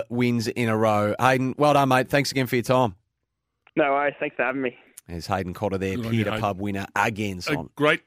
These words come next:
Speaker 3: text in here from, uh, Olive, and, and well done to Lani Pallister, who won the, um, uh, the female, uh, side of the
Speaker 1: Oh, no, this
Speaker 3: Peter
Speaker 1: is,
Speaker 3: Pub.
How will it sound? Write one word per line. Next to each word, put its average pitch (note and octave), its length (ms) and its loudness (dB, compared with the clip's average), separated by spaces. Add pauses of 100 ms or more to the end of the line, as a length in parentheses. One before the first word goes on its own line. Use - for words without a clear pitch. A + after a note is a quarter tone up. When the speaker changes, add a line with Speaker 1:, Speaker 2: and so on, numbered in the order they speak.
Speaker 3:
text - 300 -6
in A2+ 260 -2
here A#2 240 -4
from, G#2 400 -8
uh, G2 240 -8
Olive, A2+ 340 -4
and, A2+ 160 -6
and A#2 200 -4
well D#3+ 160 0
done C#3 160 -2
to A2+ 80 -6
Lani A2+ 260 -4
Pallister, G#2 440 -10
who F#2+ 80 -10
won G2+ 160 -12
the, F#2 320 -10
um, F2 140 -16 (540)
uh, F#2 200 -12 (120)
the G2 280 -12
female, F#2 800 -6 (160)
uh, - 20 -18
side G2+ 380 -8
of F#2+ 80 -12
the C3 80 0
Speaker 1:
Oh, B2 40 4
no, B2 100 4
this D3+ 160 0
Speaker 3:
Peter D3+ 100 -4
Speaker 1:
is, A2 80 -4
Speaker 3:
Pub. A2+ 160 -6